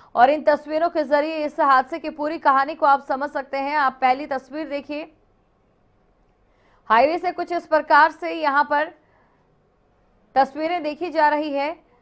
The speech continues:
इमारत जो ढही है, मलबा ही मलबा इमारत का देखा जा रहा है। कैमरा टू में आप देखिए, मौके पर प्रशासनिक अधिकारी मौजूद हैं, एम्बुलेंस सेवा या फिर प्राथमिक उपचार भी यहाँ पर दिया जा रहा है।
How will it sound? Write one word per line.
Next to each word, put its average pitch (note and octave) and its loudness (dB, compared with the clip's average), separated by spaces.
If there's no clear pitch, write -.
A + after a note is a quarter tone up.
इमारत B3+ 2
जो C#4+ -6
ढही C#4+ -4
है, D#4 -6
मलबा B3+ 2
ही F#4 0
मलबा D#4 -2
इमारत D4 -2
का C#4 -4
देखा C4 -2
जा C#4+ 0
रहा C#4+ 0
है। D4+ -6
कैमरा C4+ -4
टू C#4+ -8
में D4+ -6
आप C4+ 0
देखिए, C#4+ -10
मौके A#3+ 2
पर D#4+ 0
प्रशासनिक C#4 -2
अधिकारी C#4 2
मौजूद C#4+ -4
हैं, C#4+ -2
एम्बुलेंस B3+ -6
सेवा D4 0
या A#3 2
फिर C4+ -2
प्राथमिक C#4+ -2
उपचार C#4 2
भी C#4+ -8
यहाँ C4+ -2
पर C4+ 0
दिया C4 -2
जा C4+ 0
रहा C#4 0
है। C#4+ -6